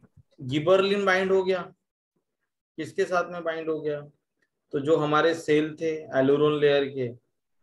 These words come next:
उसके ऊपर था Ghiberlin का रिसेप्टर। ठीक है, इसके साथ में Ghiberlin bind हो गया।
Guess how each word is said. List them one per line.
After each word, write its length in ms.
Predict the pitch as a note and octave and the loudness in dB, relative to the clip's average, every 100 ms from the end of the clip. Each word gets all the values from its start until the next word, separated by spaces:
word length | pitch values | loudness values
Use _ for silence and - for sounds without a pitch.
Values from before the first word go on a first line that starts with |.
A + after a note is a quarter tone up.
| C3+ | -8
उसके 240 | B2+ - | -6 -2
ऊपर 300 | D#3 C#3 D3 | 0 0 0
था 80 | D#3 | 0
Ghiberlin 580 | D3+ C3 C3+ C#3+ D3 C#3+ | -2 -2 0 0 -2 -2
का 100 | D3 | -2
रिसेप्टर। 580 | C#3 - A2 - - - _ _ _ _ _ _ _ _ _ _ _ _ _ _ | -4 -6 -8 -10 -18 -20 _ _ _ _ _ _ _ _ _ _ _ _ _ _
ठीक 160 | C#3 C3+ | -12 -2
है, 260 | G3 A#2+ - _ _ _ _ _ _ | -2 -2 -12 _ _ _ _ _ _
इसके 340 | C#3 B2+ - E3+ | -8 -8 -2 -2
साथ 320 | - D3 C#3+ | 2 0 0
में 120 | D#3 | -6
Ghiberlin 480 | C#3+ C3+ C3 C3 D#3 | -2 2 2 0 -4
bind 260 | D3 A2 F#2 | -4 -4 -6
हो 80 | F2+ | -12
गया। 180 | - | -14